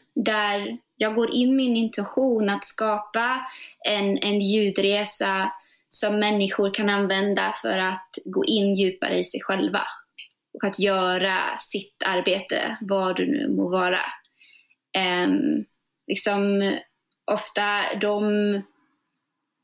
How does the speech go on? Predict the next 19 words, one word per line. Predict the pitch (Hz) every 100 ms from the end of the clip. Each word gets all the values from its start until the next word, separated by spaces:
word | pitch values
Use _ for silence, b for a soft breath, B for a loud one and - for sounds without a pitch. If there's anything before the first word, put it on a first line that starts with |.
| _ -
Jag | 233 233
har, | 240 240 226 226 220 214 214 -
jag | 220
har | 214 214
en | 196 196 190 190 220 - _ _ _
som | - 196
heter | 202 196 - 185 185 185 175 - 190
Nordic | 185 180 180 185
Spirit. | - - 180 185 185 285 - - - b b b b b _
Så | - 202
där | 208 214
har | 240
jag | 240 247
klivit | 240 226 -
in | 247 262
med | 233
intention | 208 208 190 196 226 240 214 190 - -
att, | 190 196 - - _ - - - 202
eh, | 185 185 180 -